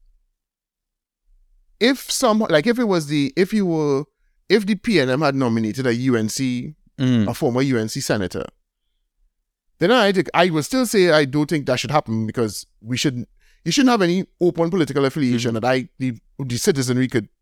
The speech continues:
Speaker 1: could be able to tell. But at least I could say, "All right, okay, well, I can't really say this Bob on here. They must trust, 'cause if they are nominating her then, or him,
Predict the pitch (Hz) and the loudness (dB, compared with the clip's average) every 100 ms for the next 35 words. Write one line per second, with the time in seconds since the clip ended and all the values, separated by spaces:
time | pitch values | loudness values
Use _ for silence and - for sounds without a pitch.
0 | _ - 127 117 107 104 - 127 113 _ | _ -6 -2 0 0 -2 0 0 -2 _
1 | _ - 185 240 262 254 208 190 226 247 | _ 2 4 6 4 2 2 2 4 4
2 | 147 117 180 - 120 120 117 104 _ _ | 2 2 0 0 -2 0 0 -4 _ _
3 | _ _ - 71 87 - 113 139 139 120 | _ _ -8 -6 -6 0 2 4 4 4
4 | 131 147 143 - _ - 156 147 135 117 | 2 -2 -4 -8 _ -6 0 2 2 0
5 | 117 143 143 156 202 147 160 196 165 170 | 0 2 2 4 4 4 2 2 2 0
6 | - - 202 175 - - 156 147 214 135 | -2 -2 2 2 -2 -2 0 2 0 0
7 | 127 226 202 160 135 135 123 120 131 120 | 2 4 6 4 2 0 -2 -2 0 -2
8 | 110 95 90 - 113 139 113 | -2 -4 -6 -8 0 0 0